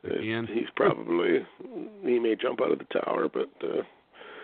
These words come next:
Speaker 1: but yeah, no, I, I'll give that to the Belgians. And as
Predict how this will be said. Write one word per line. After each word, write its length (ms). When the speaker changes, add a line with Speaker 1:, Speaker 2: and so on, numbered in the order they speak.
Speaker 1:
but 180
yeah, 180
no, 220
I, 120
I'll 200
give 220
that 180
to 80
the 80
Belgians. 720
And 400
as 120